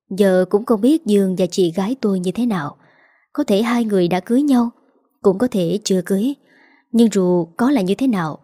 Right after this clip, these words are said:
tôi cũng chỉ biết cầu chúc cho chị gái mình và Dương được trọn đời hạnh phúc. Nguyện cầu cho Sam và So luôn vui tươi, khỏe mạnh và kiên cường. Cầu cho cái Phương sẽ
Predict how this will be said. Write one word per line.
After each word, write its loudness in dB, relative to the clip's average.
tôi 2
cũng 0
chỉ 0
biết -4
cầu 2
chúc -2
cho 2
chị 0
gái -2
mình 0
và -4
Dương 2
được 4
trọn -4
đời 0
hạnh -8
phúc. -2
Nguyện 4
cầu 4
cho -2
Sam 0
và 0
So -4
luôn 0
vui 4
tươi, 2
khỏe -2
mạnh 0
và -2
kiên 2
cường. 0
Cầu 2
cho -6
cái -2
Phương -2
sẽ -4